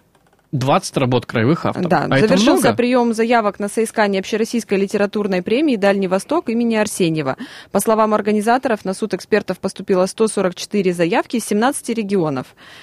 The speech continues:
Speaker 2: Вот Приморье представляет двадцать произведений, которые
Speaker 1: Семнадцать
Speaker 2: борются за
Speaker 1: регионов. Ну да, получается, от каждого
Speaker 2: главный приз,
Speaker 1: где-то по
Speaker 2: вхождение
Speaker 1: двадцать.
Speaker 2: в шорт-, шорт-лист и пятьсот тысяч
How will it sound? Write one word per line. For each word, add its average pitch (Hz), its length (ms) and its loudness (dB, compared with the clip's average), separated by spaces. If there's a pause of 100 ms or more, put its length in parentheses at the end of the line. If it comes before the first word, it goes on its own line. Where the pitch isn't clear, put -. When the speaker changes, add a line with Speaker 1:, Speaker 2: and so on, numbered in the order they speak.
(220)
Speaker 2:
Вот 196 360 -6
Приморье 240 360 2
представляет 208 580 -2
двадцать 196 340 -2
произведений, 170 840 -2 (180)
которые - 260 -4
Speaker 1:
Семнадцать 165 420 2
Speaker 2:
борются 240 60 2
за 185 40 2
Speaker 1:
регионов. 190 440 2
Ну 185 120 2
да, 165 180 0
получается, 131 560 -4
от 110 80 -14
каждого 139 340 -4
Speaker 2:
главный 220 360 2
приз, - 140 -2
Speaker 1:
где-то 151 160 -2
по - 40 -10
Speaker 2:
вхождение 202 540 0
Speaker 1:
двадцать. - 80 -12
Speaker 2:
в - 20 -10
шорт-, - 420 -8
шорт-лист 254 640 0
и 277 420 0
пятьсот 226 340 -2
тысяч 208 340 -8